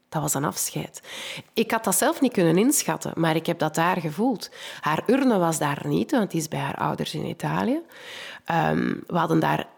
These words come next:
we hadden daar een beeld van haar, hè. Haar foto stond vooraan. Ehm, er waren heel veel teksten, heel veel verhalen, eh, ongelooflijk fantastische muziek.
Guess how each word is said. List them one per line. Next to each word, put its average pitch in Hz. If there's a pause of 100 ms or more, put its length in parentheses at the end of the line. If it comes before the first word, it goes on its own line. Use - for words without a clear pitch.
we -
hadden 156
daar 156
een 151
beeld 170
van -
haar, 330
hè. 269
Haar 190
foto -
stond 98
vooraan. 247 (600)
Ehm, 165 (960)
er -
waren 175
heel 214
veel 233
teksten, -
heel 214
veel 208
verhalen, 233
eh, 170 (300)
ongelooflijk 220
fantastische 190
muziek. 170